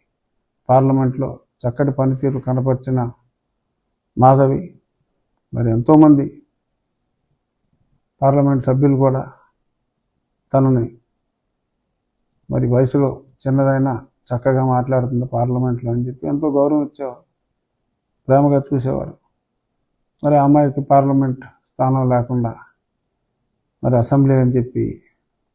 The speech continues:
మరి అంటున్నారు. అలా అందరూ పాపం ఎస్టీలకి, ఎస్సీలకి, బీసీలకే చాలా ఎక్కువ అన్యాయం చేస్తున్నారు.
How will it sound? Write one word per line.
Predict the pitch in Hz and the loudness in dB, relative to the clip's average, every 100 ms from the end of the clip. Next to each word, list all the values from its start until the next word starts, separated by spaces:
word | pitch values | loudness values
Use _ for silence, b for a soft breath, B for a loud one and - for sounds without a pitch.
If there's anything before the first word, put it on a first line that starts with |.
| _ - | _ -6
మరి | 127 131 | -2 0
అంటున్నారు. | 127 127 123 117 127 - - | -2 -2 -2 -4 -8 -14 -6
అలా | 277 269 | -4 -2
అందరూ | 240 294 | -2 -2
పాపం | 254 226 208 _ _ _ _ _ _ _ _ 127 | -2 -6 -8 _ _ _ _ _ _ _ _ -6
ఎస్టీలకి, | 123 175 165 151 165 - _ _ _ _ _ _ _ _ _ _ _ _ _ _ _ - | 0 4 4 2 -6 -14 _ _ _ _ _ _ _ _ _ _ _ _ _ _ _ -10
ఎస్సీలకి, | 117 - 151 151 156 - _ _ _ _ _ _ _ 113 | -4 2 2 0 -4 -14 _ _ _ _ _ _ _ -2
బీసీలకే | 123 139 151 147 139 147 117 - _ _ _ _ _ _ _ _ _ _ _ _ - | 2 2 4 2 2 -2 -4 -12 _ _ _ _ _ _ _ _ _ _ _ _ -12
చాలా | 110 139 139 | -2 0 2
ఎక్కువ | 123 - 160 | -2 2 2
అన్యాయం | 143 139 135 127 123 - _ _ _ 117 | 4 4 2 -2 -4 -14 _ _ _ -4
చేస్తున్నారు. | 117 - 127 117 123 | -4 -2 -4 -4 -6